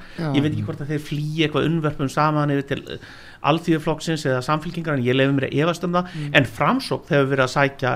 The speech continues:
Speaker 2: í sig veðrið og ég tel að þeir, þeir eru að hætta að missa nokkuð prósent yfir til Alþýðuflokksins eða s-, s-, sín, já, Alþýðuflokksins, ég vil bara kalla hann það, það er
Speaker 1: Já.
Speaker 2: rétt. Og, og líka náttúrulega svo, eh, V G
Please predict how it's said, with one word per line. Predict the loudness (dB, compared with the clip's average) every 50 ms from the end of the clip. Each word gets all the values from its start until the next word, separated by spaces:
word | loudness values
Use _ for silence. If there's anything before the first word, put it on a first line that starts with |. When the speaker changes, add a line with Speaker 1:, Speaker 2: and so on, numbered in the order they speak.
| -2 -4
Speaker 2:
í | -6
sig | -4 -4 -2
veðrið | -2 -2 -2 -4 -4 -6 -8 -10 -10 -14 -18 -20 -20 -20 -20 -20 -20 -20 -14 -6 -2
og | 0 0
ég | 2
tel | 2 0
að | 0 0
þeir, | 0 0 0 0 0 -2 -8 -14 -10 -6
þeir | -4 -2 -2
eru | 0 0 0
að | 0
hætta | 0 -2 -2 -2 0 0 2
að | 2
missa | 2 0 0 -4 -2 0 0 2 2 0 -2
nokkuð | -4 -4 -6 -6 -4 -2
prósent | 0 0 0 0 -2 -4 -4 -4 -2
yfir | -2 -2 -2 -2
til | -2 0 0
Alþýðuflokksins | 0 -2 -2 -2 -4 -2 -2 -4 -6 -6 -6 -6 -6
eða | -4 -6
s-, | -6 -8 -10 -12
s-, | -8 -8 -6 -6 -6 -8 -10 -10 -10 -8
sín, | -8 -10 -10 -12 -16 -16 -16 -16 -8 -2
já, | 2 2
Alþýðuflokksins, | 2 2 0 -4 -4 -4 -4 -4 -4 -4 -4 -4
ég | -4 -6
vil | -6 -6
bara | -8 -8
kalla | -6 -6 -8 -6 -6 -6
hann | -4 -2
það, | -2 -2 -2
það | -4 -4 -6
er | -4 -2
Speaker 1:
Já. | -2 -2 0 -2
Speaker 2:
rétt. | -2 -4 -6 -8 -16 -18 -12 -4 0
Og, | 2 2 2 2 2
og | 4 4 4 4
líka | 2 0 -2 -2 -4 -4 0 2 4 4 4 2 0 -2
náttúrulega | -2 -2 -2 -2 -2 -4 -4 -4 -4
svo, | -4 -4 -6
eh, | -4 -6 -6 -6 -6 -8 -8 -8 -4 0
V | 0 0 0 0
G | 2 4 6 6 6 4